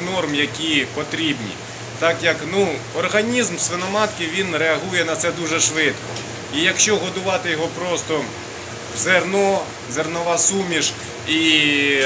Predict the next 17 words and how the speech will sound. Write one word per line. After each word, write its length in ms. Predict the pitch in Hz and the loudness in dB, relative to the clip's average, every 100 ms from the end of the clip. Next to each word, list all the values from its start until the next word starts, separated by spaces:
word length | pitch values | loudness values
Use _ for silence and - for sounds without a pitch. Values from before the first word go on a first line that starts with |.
| 131 | 2
додавати, 640 | 143 151 160 175 165 156 147 | 2 2 4 4 4 2 0
наприклад, 440 | 147 143 151 151 139 | -2 -2 -2 -2 0
Б 20 | |
М 200 | 151 156 | 0 2
В 120 | 147 151 | 0 0
Д 300 | 156 175 160 - - - - - - - - - - - | 4 4 2 -4 -10 -10 -10 -10 -10 -10 -10 -10 -8 -2
чисто 340 | - 160 160 | 0 0 0
для 240 | 147 156 151 | 0 2 4
запаху, 540 | 175 190 - 151 139 135 - - - - - | 4 4 4 0 -2 -6 -8 -12 -12 -8 -2
чисто 360 | 165 165 - | 0 0 -2
так, 240 | 139 147 135 - | 0 2 2 0
аби 300 | 143 143 160 | 0 4 6
рахувалося, 880 | 147 147 160 160 180 170 156 151 139 | 6 4 0 2 2 2 2 0 0
що 400 | - 151 143 135 117 139 | 0 0 0 -2 -2 2
я 240 | 151 143 | 4 4
його 260 | 139 143 147 | 2 2 2
додаю 540 | 147 143 143 139 135 | 2 2 2 2 -2